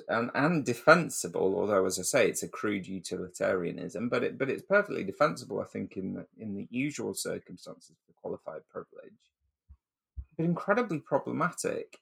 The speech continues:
in a newspaper context because the justification for extending it to journalism,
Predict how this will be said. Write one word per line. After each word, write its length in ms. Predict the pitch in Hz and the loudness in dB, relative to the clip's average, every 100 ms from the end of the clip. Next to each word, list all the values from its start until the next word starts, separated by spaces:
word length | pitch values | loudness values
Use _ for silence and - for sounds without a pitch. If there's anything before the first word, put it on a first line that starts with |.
| _ | _
in 300 | 117 110 110 | -6 -4 -2
a 60 | 101 | -2
newspaper 640 | 98 151 170 113 95 - | -2 -2 -2 -2 -2 -6
context 680 | - 90 87 82 - - - | -12 -8 -8 -8 -12 -12 -14
because 300 | 123 117 127 | -12 -8 -8
the 100 | 127 | -8
justification 880 | - 175 - 151 135 135 131 - 117 | -4 -4 -4 -6 -2 4 4 4 -4
for 160 | 101 107 | -4 -4
extending 560 | - - 147 175 147 | -2 2 2 2 -2
it 220 | 90 - - | -4 -6 -12
to 100 | - | -2
journalism, 880 | 98 90 82 78 - - - - | 0 2 -2 -6 -8 -8 -8 -8